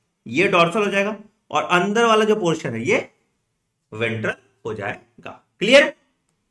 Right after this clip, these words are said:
ये हमेशा दिक्कत आता है ना? अब तुम सीधा थोड़ी चल रहे हो कि इसका ventral, ऐसे थोड़ी frog चल रहा है। तो यहाँ पे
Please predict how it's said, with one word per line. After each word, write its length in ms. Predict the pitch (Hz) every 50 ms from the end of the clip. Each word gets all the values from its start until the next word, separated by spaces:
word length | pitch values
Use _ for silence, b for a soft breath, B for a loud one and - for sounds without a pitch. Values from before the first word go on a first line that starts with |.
| _ _ _ _ _ _ _ _ _ _ _ _ _ _ _ _
ये 140 | - 151 180 180 170 - - - - - _ _ _ - -
हमेशा 280 | 175 175 175 170 -
दिक्कत 300 | - 170 170 - 147 113
आता 240 | 104 90 - - -
है 80 | - 202
ना? 100 | 247 233 - _ _ - - - -
अब 140 | - - -
तुम 120 | - 208 220
सीधा 240 | - 233 220 254 240
थोड़ी 140 | 247 262 262
चल 140 | - 185 131
रहे 160 | 117 113 180
हो 80 | 208 - - - _ _ _ _
कि 80 | - 156
इसका 260 | 151 151 - 185 165
ventral, 320 | 156 143 131 139 139 131 131
ऐसे 260 | - 135 135 - 196
थोड़ी 180 | 208 214 220
frog 280 | 220 208 175 151 202 -
चल 120 | - 107
रहा 140 | 104 139 180
है। 140 | 196 - - _ _ _ _ _ -
तो 40 |
यहाँ 260 | 131 131 131 143 143 139
पे 100 | 139 247